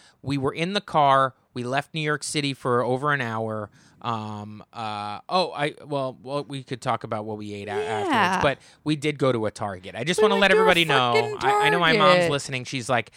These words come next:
Speaker 1: wondering, "Did you guys hit a Target? I know Ashley loves Target." Yes, we hit a Target, Mom. Don't worry about it.
Speaker 2: And how sweet is this? Nick was like,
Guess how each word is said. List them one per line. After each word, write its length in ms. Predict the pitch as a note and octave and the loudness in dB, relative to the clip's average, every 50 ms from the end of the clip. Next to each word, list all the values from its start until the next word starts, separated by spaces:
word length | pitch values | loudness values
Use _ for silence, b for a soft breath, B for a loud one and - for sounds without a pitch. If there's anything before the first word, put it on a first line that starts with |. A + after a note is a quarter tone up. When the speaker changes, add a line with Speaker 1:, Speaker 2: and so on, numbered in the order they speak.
| B B B B B | B B B B B
Speaker 1:
wondering, 580 | - B2 C3+ C#3 B2+ B2 B2 B2 B2 C#3 D3 D#3 | -6 -4 -4 -2 0 0 -2 -2 -2 -6 -10 -8
"Did 180 | D3 D#3 D3 C#3 | -8 -8 -8 -6
you 60 | D#3+ | -2
guys 200 | D#3 F3 E3+ D#3 | 0 0 0 0
hit 120 | E3 E3 D#3+ | -2 -2 -2
a 60 | D#3+ | -2
Target? 400 | - - E3 E3+ F3 E3+ F#3 F3 | 0 2 2 2 2 2 2 0
I 60 | E3 | 0
know 180 | D#3 D3+ D#3 D3+ | 2 0 0 0
Ashley 280 | D3 C#3+ - - D#3 | 0 -2 -2 -4 -2
loves 220 | D3 C#3 C3 - - | -2 -2 -2 -2 -2
Target." 380 | - C3+ B2 A#2 A2 A2 - - | 0 2 2 2 0 -6 -10 -8
Yes, 440 | B2 C3 C#3 C3 B2 B2 - - b b b b | -2 0 2 2 2 2 -2 -6 b b b b
we 120 | - A2+ G#2 | -12 -10 -6
hit 120 | G#2+ C#3+ | -4 -4
a 80 | C#3+ D3 | -4 -4
Target, 460 | - - C#3+ C3 C3 B2+ A#2+ A#2 A2+ | 0 2 4 4 4 2 0 -6 -6
Mom. 340 | A#2+ A2+ A2+ G#2+ G#2 G#2 G#2 b b b b _ | -4 -4 -2 -2 -4 -4 -8 b b b b _
Don't 340 | - C3 B2+ B2+ A#2+ B2 - _ _ _ - | -2 0 0 0 -2 -4 -8 _ _ _ -6
worry 340 | A2+ A#2+ A#2+ A#2 A2+ A2 G#2+ | -2 0 0 0 0 -4 -6
about 460 | G#2 G2+ - A#2+ A#2 A2+ A2+ A#2 A#2 | -10 -6 -2 0 0 2 2 0 0
it. 180 | A#2 A2+ - - _ - | -2 -4 -6 -8 _ -2
Speaker 2:
And 160 | A3+ B3 C#4+ | -2 0 0
how 160 | D4 - A4+ | -2 -4 -4
sweet 280 | A4 - - G#4 G#4 G4+ | -6 -2 0 2 2 2
is 160 | G4 D#4 C4+ | 2 0 0
this? 360 | C#4 B3 A#3 G3 F3+ - - - | 0 0 0 0 0 -4 -8 -8
Nick 280 | - G#3 G#3+ A#3 - - | -4 -2 -2 -2 -2 -4
was 120 | C#4 A3 | -4 -4
like, 200 | G#3 G3+ G3 A#3 | -2 -4 -4 -6